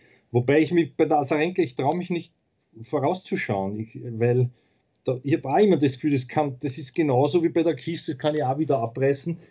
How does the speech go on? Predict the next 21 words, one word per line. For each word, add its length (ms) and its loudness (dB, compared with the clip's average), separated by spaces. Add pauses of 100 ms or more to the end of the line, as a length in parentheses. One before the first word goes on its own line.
Sie 180 4
hat 180 2
gewonnen, 460 2
was 140 0
erfreulich 560 -4
ist. 220 -6 (640)
Weißt 220 0
du, 60 6
was 120 4
mich 260 0
gekostet 560 -4
hat, 180 0
meine 200 -2
ganzen 340 -4
Superwetten? 760 0
Ich 140 -10
habe 260 -4
alles 260 0
richtig 380 -4
gehabt. 240 -4
Goff 220 4